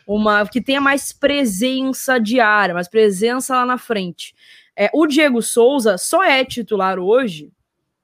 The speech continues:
né, nesse, nesse contexto que ele tá, porque o Ricardinho não tem essa, isso, não tem isso. O, o Felipão, pra mim, tá, o que eu tô vendo disso, o Felipão tá esperando o Thurin. E se o Thurin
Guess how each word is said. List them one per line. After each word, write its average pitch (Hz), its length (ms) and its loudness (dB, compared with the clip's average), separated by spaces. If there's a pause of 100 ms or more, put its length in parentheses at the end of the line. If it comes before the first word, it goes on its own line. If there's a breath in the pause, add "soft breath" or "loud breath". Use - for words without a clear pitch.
(120)
né, 180 260 -8
nesse, 185 520 -8
nesse 180 260 -6
contexto 196 460 -2
que 220 80 -4
ele 185 100 -2
tá, 190 380 -2 (400 soft breath)
porque 302 220 0
o 302 40 2
Ricardinho 294 460 2
não 330 160 2
tem 302 320 0
essa, - 260 -8
isso, 160 400 -14 (100)
não 240 180 -4
tem 294 360 -2
isso. - 300 -20 (640)
O, 233 380 0
o 311 40 0
Felipão, 302 600 2
pra 240 180 2
mim, 311 280 0
tá, 220 280 -2
o 185 80 -14
que - 140 0
eu 277 80 4 (180)
tô 277 140 0
vendo 233 320 -2
disso, 233 320 -8
o - 40 -10
Felipão 240 380 -2
tá 294 120 -2
esperando 285 520 -2
o 302 80 -2
Thurin. 302 400 -2 (400 soft breath)
E 240 120 -2
se 302 120 -2
o 320 80 2
Thurin 254 540 0